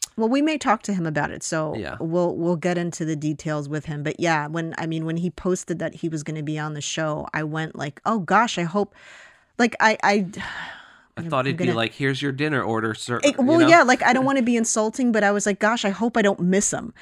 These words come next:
Speaker 1: So
Speaker 2: Yeah.
Speaker 1: I was watching, like, okay, he's gonna, he, he's walking across, he's crossing the camera, right? And then, like, it was like, "Oh no, homie's talking." <laughs>
Speaker 2: Yeah.
Speaker 1: Like,
Speaker 2: Got a
Speaker 1: "Oh, he's
Speaker 2: full
Speaker 1: still
Speaker 2: out scene.
Speaker 1: talking."
Speaker 2: Yeah.
Speaker 1: Nope, still talking.
Speaker 2: We cut
Speaker 1: Holy
Speaker 2: away, we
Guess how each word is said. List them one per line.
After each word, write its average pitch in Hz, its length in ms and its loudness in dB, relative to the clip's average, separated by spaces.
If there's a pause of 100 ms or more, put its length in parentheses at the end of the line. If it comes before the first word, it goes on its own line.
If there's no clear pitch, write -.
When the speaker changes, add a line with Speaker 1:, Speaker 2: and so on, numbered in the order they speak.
(140)
Speaker 1:
So 110 160 4
Speaker 2:
Yeah. 226 100 10
Speaker 1:
I - 20 10
was 233 200 6
watching, 247 600 4
like, 180 240 4
okay, 196 240 4
he's 175 160 2
gonna, 196 240 2 (200)
he, 196 120 0
he's 247 200 8
walking 247 380 4
across, 214 600 2 (220)
he's - 160 4
crossing 311 320 2
the 254 60 6
camera, 165 360 2
right? 208 200 0 (560)
And 262 180 4
then, 294 200 2
like, 262 220 0 (180)
it 220 80 2
was 233 160 4
like, 226 180 2
"Oh 277 140 6
no, 175 480 4 (240)
homie's 247 260 4
talking." 208 520 0
<laughs> 359 60 4
Speaker 2:
Yeah. 605 440 8 (220)
Speaker 1:
Like, 247 180 6
Speaker 2:
Got 226 120 -2
a 214 80 -2
Speaker 1:
"Oh, 262 180 10
he's 330 180 10
Speaker 2:
full 294 140 8
Speaker 1:
still 254 160 6
Speaker 2:
out 220 80 8
scene. 196 60 -2
Speaker 1:
talking." 185 200 2 (140)
Speaker 2:
Yeah. 196 200 -8
Speaker 1:
Nope, 247 160 4
still 220 160 2
talking. 185 380 0 (300)
Speaker 2:
We - 80 -8
cut - 180 2
Speaker 1:
Holy 247 100 8
Speaker 2:
away, 262 100 8
we 131 60 8